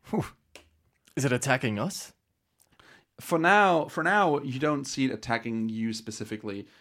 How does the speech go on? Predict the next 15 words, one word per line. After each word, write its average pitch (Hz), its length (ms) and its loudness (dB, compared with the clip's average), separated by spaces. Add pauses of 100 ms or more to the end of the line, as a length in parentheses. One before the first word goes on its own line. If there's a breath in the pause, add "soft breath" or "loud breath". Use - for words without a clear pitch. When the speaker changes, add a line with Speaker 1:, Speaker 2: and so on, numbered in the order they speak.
(140 soft breath)
Speaker 3:
It's 127 100 -4
just - 180 -6
kind 143 200 -4
of, 123 100 -2
like, 110 260 0 (500)
swooping 117 920 -6
over. 110 260 -2
I'd 156 120 -2
like 254 240 -6
you 233 60 -4
both 143 340 -2
to 147 100 -4
roll, 117 640 -4
actually, 104 600 -8
um, 87 520 -8